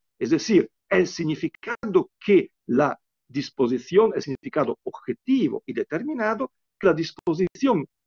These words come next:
posee desde el derecho, desde el derecho. Entonces, esta es la segunda tesis. La tercera tesis, cognoscibilidad, es en cambio una tesis de carácter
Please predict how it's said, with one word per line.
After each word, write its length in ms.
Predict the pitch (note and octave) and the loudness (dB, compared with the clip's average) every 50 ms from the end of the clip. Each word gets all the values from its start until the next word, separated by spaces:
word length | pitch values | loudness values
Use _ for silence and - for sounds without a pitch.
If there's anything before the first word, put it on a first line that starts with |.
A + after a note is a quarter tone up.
| _ - | _ -2
posee 800 | C#3 B2+ A#2+ - - - - G#3 G3+ - B3+ C4+ C#4+ D4+ C#4 - _ _ _ _ _ _ _ - | -2 -2 -2 -2 -6 -2 -2 -2 0 0 -2 0 0 0 0 -4 _ _ _ _ _ _ _ 4
desde 580 | - G#3 A3+ G3+ F3+ F#3 F#3 A#3 A3 A3 F#3 | 4 4 4 4 0 2 4 4 4 6 6
el 160 | E3+ F3 E3 | 4 4 6
derecho, 540 | C#3+ D#3+ D3 - - - _ _ - - - _ _ _ _ _ - | 4 2 2 2 -2 -12 _ _ -16 -16 -16 _ _ _ _ _ -2
desde 400 | C#3 D3 C#3+ C3+ C3 - C#3 - - | 0 0 0 0 -2 -2 -4 -2 -2
el 140 | A#2+ A#2+ | -8 -6
derecho. 440 | - - - _ _ _ _ - - _ _ _ _ _ _ _ - | -6 -8 -12 _ _ _ _ -20 -20 _ _ _ _ _ _ _ -14
Entonces, 640 | C#3+ A#2+ - E3+ F#3 F#3+ - - D#3 - - - _ _ _ - | -14 -8 -2 2 2 2 4 2 0 -2 -2 -8 _ _ _ 4
esta 320 | G#3 A3 G#3+ A3 - G3 | 4 4 4 4 2 2
es 60 | E3 | 2
la 60 | D3+ B2+ | 2 2
segunda 640 | - C#3+ B2+ - C#3+ D3+ D3 C3+ A#2+ C3+ B2+ - _ _ _ _ _ | 0 -2 -2 2 2 2 4 4 2 0 -2 -2 _ _ _ _ _
tesis. 480 | - C3 A#2+ - - - - - - - _ _ _ _ _ _ _ _ _ _ _ _ _ _ - _ _ _ _ _ _ - | -2 -2 -2 -2 -4 -12 -16 -16 -16 -16 _ _ _ _ _ _ _ _ _ _ _ _ _ _ -20 _ _ _ _ _ _ -2
La 360 | - G3 C4 D4 D4 - - _ | 0 2 4 4 4 2 0 _
tercera 540 | - E3 D3 C3 - - C#4 C#4 A#3 G3 - | 2 2 2 2 2 -2 -2 0 0 0 0
tesis, 360 | - D#3 C#3+ G#2+ F2+ A#2 A#2 - _ _ _ - | 0 0 0 0 -2 -6 -8 -10 _ _ _ -2
cognoscibilidad, 1200 | - G#3 A3+ A3+ G3+ E3+ C3+ - - - - F3+ E3 E3 D#3+ D3+ D3 B2+ A#2+ A#2 G#2 E2 - _ _ - G#2 C3+ F#3 F#3+ _ _ _ _ _ _ _ _ | 4 4 4 6 6 2 0 0 -4 -8 -8 -4 0 2 2 2 2 0 0 -2 -4 -4 -8 _ _ -6 -2 0 0 0 _ _ _ _ _ _ _ _
es 320 | - C4+ A#3+ A3 - - - | -2 0 0 0 0 -2 0
en 200 | A3+ C#4+ D4+ B3+ - | 0 0 0 -2 -6
cambio 580 | - - D#3+ C3 B2 B2+ C#3 C#3 E3+ A3+ - | -4 -2 -2 0 0 -2 -4 0 0 0 0
una 220 | - A#3 B3+ C4 C4 | 0 -2 -4 -4 -4
tesis 400 | - E3 D#3+ - - A#3+ G#3 G3 | 0 0 0 0 0 -4 -6 -4
de 100 | E3+ C#3+ | -4 -4
carácter 600 | - - G3 D#3 - - _ - - D#3 - - | 0 -2 -2 -2 -2 -8 _ -2 -2 -2 -2 -2